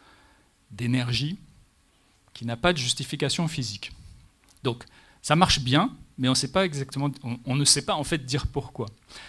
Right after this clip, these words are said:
Et moi, ça me fait penser, euh, euh, euh, beaucoup, euh, au, à la représentation du système solaire, euh, géocentrique.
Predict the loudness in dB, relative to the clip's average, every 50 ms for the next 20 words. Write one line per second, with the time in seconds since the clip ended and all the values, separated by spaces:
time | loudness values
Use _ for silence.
0 | -20 _ -8 0 2 2 4 4 2 0 0 0 -2 -4 -2 -4 -4 -4 0 2
1 | 2 4 4 2 2 0 0 0 0 0 -2 -4 -6 -8 -8 -8 -6 -4 -4 -4
2 | -6 -8 -12 -14 -16 -16 -18 -18 -18 -12 -10 -8 -6 -6 -6 -6 -6 -8 -4 -2
3 | -2 -2 -2 -2 -4 -2 0 0 2 0 0 -4 -6 -8 -10 -12 -16 -18 _ -20
4 | -18 -18 -16 -10 -6 -4 -4 -4 -4 -6 -10 -10 -12 -14 -10 -6 -4 -4 -4 -4
5 | -4 -6 -4 -2 -2 -2 0 0 0 0 2 2 2 0 0 0 -2 -2 -2 -2
6 | -2 -2 -2 -2 0 0 0 0 0 0 0 0 -2 -2 -4 -6 -8 -8 -12 -18
7 | -20 -20 _ _ -16 -12 -8 -4 -2 0 0 0 0 0 -2 -2 -2 -4 -4 -4
8 | -4 -4 -4 -6